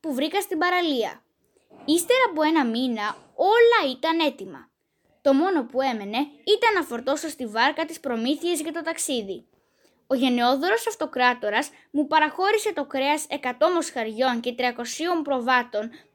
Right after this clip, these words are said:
καθώς και μεγάλες ποσότητες ψωμιού και κρασιού που σίγουρα θα μου έφταναν για το ταξίδι μου.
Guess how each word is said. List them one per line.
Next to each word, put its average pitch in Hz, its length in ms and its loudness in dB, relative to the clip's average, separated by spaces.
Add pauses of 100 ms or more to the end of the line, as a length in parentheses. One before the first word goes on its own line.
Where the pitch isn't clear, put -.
καθώς 320 340 -4
και 392 120 -2
μεγάλες 311 500 2
ποσότητες 285 640 -6
ψωμιού 269 480 -2
και 247 120 -8
κρασιού 240 520 -8 (340)
που 339 100 -8
σίγουρα 311 600 0 (140)
θα 330 160 -4
μου 240 120 0
έφταναν 285 540 0
για 302 100 -4
το 302 80 -2
ταξίδι 302 480 -6
μου. 196 240 -14